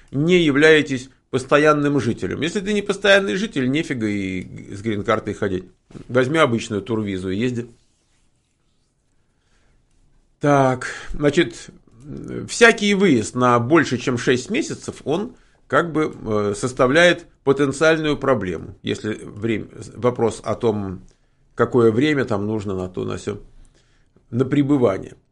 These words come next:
Можно ли работать в Калифорнии фронт-энд разработчиком с неоконченным высшим?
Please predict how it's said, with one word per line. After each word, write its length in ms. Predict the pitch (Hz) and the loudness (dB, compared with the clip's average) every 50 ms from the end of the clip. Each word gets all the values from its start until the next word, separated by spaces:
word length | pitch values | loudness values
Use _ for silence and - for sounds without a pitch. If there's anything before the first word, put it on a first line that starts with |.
| _ _ _ | _ _ _
Можно 380 | 131 117 151 226 254 220 190 180 | -6 -2 2 2 2 2 2 2
ли 80 | 156 | 2
работать 360 | 156 156 - 190 220 208 180 | 4 2 2 2 0 -2 -4
в 60 | - - | -6 -6
Калифорнии 640 | - 196 202 196 190 185 160 123 113 110 104 98 | -4 -4 -2 -2 0 2 2 2 2 0 -4 -6
фронт-энд 720 | 92 - 185 208 220 214 - - - 180 202 196 190 - | -4 0 2 2 2 0 -2 -2 0 0 0 0 -2 -2
разработчиком 1040 | 143 175 190 151 147 175 180 160 135 131 113 87 - - - - - 117 254 277 - - | -2 -2 0 0 0 0 0 0 0 0 -2 -2 -4 -10 -12 -8 -8 -8 -8 -10 -12 -18
с 120 | - - - | -16 -8 -4
неоконченным 840 | 165 160 160 156 - 220 233 226 - - 202 202 202 202 202 190 | 0 0 0 2 2 0 0 0 -2 -4 -6 -4 -4 -4 -4 -2
высшим? 520 | 175 202 185 - - - - - - - | -2 -2 -2 -2 -4 -8 -10 -10 -12 -14